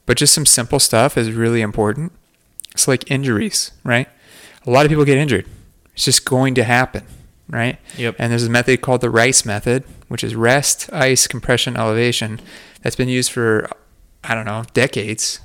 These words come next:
Speaker 1: and it still works to this day. Like, people don't use ice. You know, when you have an
Speaker 2: Yeah,
Speaker 1: injury,
Speaker 2: I don't. I'm
Speaker 1: a
Speaker 2: bad
Speaker 1: lot of
Speaker 2: at
Speaker 1: people
Speaker 2: that.
Speaker 1: don't. A lot of people
Speaker 2: Yeah.
Speaker 1: don't. So with, and rest, right? You roll an ankle,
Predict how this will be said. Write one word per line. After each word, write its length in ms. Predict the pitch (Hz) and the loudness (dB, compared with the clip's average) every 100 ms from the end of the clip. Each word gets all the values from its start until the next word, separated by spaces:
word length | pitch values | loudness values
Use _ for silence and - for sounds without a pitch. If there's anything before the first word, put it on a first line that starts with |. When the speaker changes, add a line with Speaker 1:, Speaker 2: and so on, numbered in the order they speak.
| - - | -18 -8
Speaker 1:
and 120 | 135 | -2
it 40 | |
still 240 | 135 175 156 | 0 0 0
works 240 | 151 - | 0 0
to 60 | 143 | 0
this 160 | 139 - | 2 2
day. 360 | 135 - - - _ - | 2 0 -4 -16 _ -2
Like, 240 | 123 - - - - - | -2 -4 -14 -20 -20 -2
people 380 | 156 160 156 | -2 4 4
don't 380 | 135 139 135 139 | 4 4 2 0
use 240 | 131 135 127 | 0 2 2
ice. 480 | - - - - - _ _ _ _ _ _ _ _ - | 2 0 -2 -2 -8 _ _ _ _ _ _ _ _ -8
You 80 | 127 | -4
know, 80 | |
when 100 | 120 | 0
you 80 | 120 | 0
have 220 | 135 151 151 | 2 2 4
an 40 | |
Speaker 2:
Yeah, 80 | 139 120 | 2 2
Speaker 1:
injury, 360 | 113 113 120 - | 0 0 -4 -4
Speaker 2:
I 100 | 135 | -2
don't. 340 | 131 123 110 - - - _ _ _ 123 | -2 -2 -6 -10 -20 -20 _ _ _ 0
I'm 100 | 131 | 4
Speaker 1:
a 40 | |
Speaker 2:
bad 40 | 113 | 4
Speaker 1:
lot 100 | 120 | 4
of 40 | |
Speaker 2:
at 40 | 156 | 0
Speaker 1:
people 140 | 156 | 0
Speaker 2:
that. 60 | 170 | 0
Speaker 1:
don't. 300 | 220 202 - | 0 -2 -4
A 20 | |
lot 100 | 104 | -4
of 40 | 104 | 0
people 120 | - | 0
Speaker 2:
Yeah. 60 | - | 0
Speaker 1:
don't. 260 | 196 160 - - - | 0 -4 -10 -20 -4
So 480 | - 143 127 123 - _ _ - | 0 4 4 2 -4 _ _ -8
with, 300 | 147 135 - - _ _ _ - - | 2 2 2 -10 _ _ _ -20 -4
and 220 | 147 143 135 | -2 2 2
rest, 600 | 190 - - - - - - _ - | 2 4 2 2 -4 -10 -18 _ -4
right? 360 | 117 139 180 | 0 0 -2
You 180 | 190 165 | -2 4
roll 240 | 185 165 | 6 6
an 60 | 139 | 6
ankle, 340 | 143 131 98 | 4 2 -6